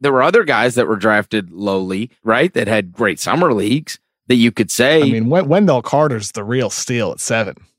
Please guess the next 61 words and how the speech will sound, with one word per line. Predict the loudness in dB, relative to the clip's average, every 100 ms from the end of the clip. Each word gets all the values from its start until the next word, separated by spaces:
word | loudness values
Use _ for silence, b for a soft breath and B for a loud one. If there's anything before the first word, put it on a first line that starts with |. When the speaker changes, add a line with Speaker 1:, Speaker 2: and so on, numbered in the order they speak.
| _
Speaker 2:
in | -4
my | -2 -2
opinion. | -4 -8 -6
Speaker 1:
Well, | 0
like, | 2 2 0
steal, | -6 0 2 4 6
I | 4 2
usually | 0 0 -2
think | 0 0
Speaker 2:
Yeah, | 2 4
Speaker 1:
of, | 2
like, | 2
Speaker 2:
is | 2
that, |
Speaker 1:
somebody | 2 4 4
that's | 2
Speaker 2:
yeah. | 2 2
Speaker 1:
gonna | 2
have | 0 2
a | 2
real | 4 4 2
career | 2 0 2 4 4 2 B B
that | -6
could | 0
end | 0
up | 0 0
like | 0
that | 0 0
Speaker 2:
A | 4
Speaker 1:
Keita | 4
Speaker 2:
non-lottery | 6 4 4 2 2 2 -2
pick, | -6 -10 -12 -10
like, | -10 -6
that | -6 -4
type | -4 -4
of | -6
guy. | -8 -10 -12 -20 _
Speaker 1:
that | -2 -2 -4
Keita | -2 2 4 6 4 2 -2
Bates-Diop, | 0 0 -2 -6 0 2 2 0 -2
you | -2 0
know, | -2
the | -2
kid | -4 -2
from | -4
Ohio | -2 -2
State. | -2 0 2 4
Or | 2
so-, | 2
you | 2
know, | 4
Speaker 2:
K |
P | 4 4 4
D, |
shout | 2 2 2
out | 2
to | 0
One | 2
Speaker 1:
Yeah. | 2
Speaker 2:
Shining | 2 0 0
Podcast. | 0 0 0 -4 -6 -8 -12 -18